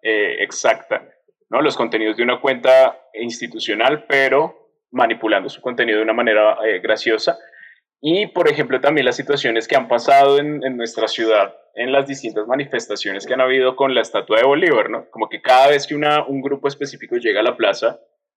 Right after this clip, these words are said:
lo primero que hace es apropiarse de esa representación y, no sé, ponerle un tapabocas, ponerle una falda, maquillarlo, digamos. Ahí es donde este, este asunto de la forma en cómo intervenimos creo que resulta clave,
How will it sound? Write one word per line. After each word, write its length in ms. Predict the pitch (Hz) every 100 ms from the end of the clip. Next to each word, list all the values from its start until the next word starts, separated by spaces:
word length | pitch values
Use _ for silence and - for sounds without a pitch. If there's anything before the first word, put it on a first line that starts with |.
| _
lo 160 | 113 104
primero 360 | 110 104 98
que 120 | 110 123
hace 280 | 110 110
es 120 | 107 -
apropiarse 760 | 120 117 123 - 110 104 - 120
de 100 | 123
esa 220 | 120 113
representación 800 | 117 123 117 107 107 98 104 104
y, 140 | 104
no 120 | 107 95
sé, 180 | 113
ponerle 340 | 98 80 - -
un 80 | -
tapabocas, 640 | 95 107 110 110 - 104
ponerle 260 | 107 95 -
una 140 | -
falda, 360 | - 117 110 107
maquillarlo, 580 | 101 - 104 117 113 113
digamos. 360 | 113 110 - - - _ -
Ahí 180 | 123 123
es 100 | 120
donde 260 | 139 151
este, 300 | 151 - 135
este 180 | 120 131
asunto 300 | 123 139 147
de 140 | 160 160
la 120 | 131
forma 340 | - 131 131 139
en 80 | 139
cómo 180 | 170 151
intervenimos 760 | 143 113 110 104 107 107 135
creo 180 | - 104
que 120 | -
resulta 420 | 117 135 104 95 -
clave, 380 | 110 87 -